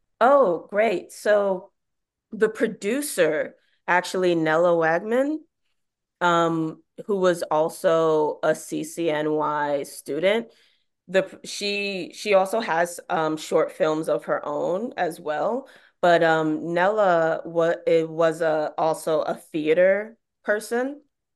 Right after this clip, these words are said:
So she has, so she has a lot of, like, connections and knowledge in, like, the acting world because,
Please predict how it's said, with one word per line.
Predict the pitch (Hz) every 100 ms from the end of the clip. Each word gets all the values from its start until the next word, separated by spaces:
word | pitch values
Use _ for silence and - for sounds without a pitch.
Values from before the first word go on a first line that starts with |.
| _ _ _ -
So | - 185
she | 175 196 185
has, | 190 175 165 165 160 -
so | - 175
she | 175
has | 175 170
a | 185
lot | 165 156 151
of, | 151 151 151
like, | 156 147 143 143
connections | 151 147 143 147 151
and | 147
knowledge | 147 147 151
in, | - 151 151
like, | 143 143
the | 147 -
acting | 151 - 151 151
world | 156 156 151 147
because, | 160 - 139 135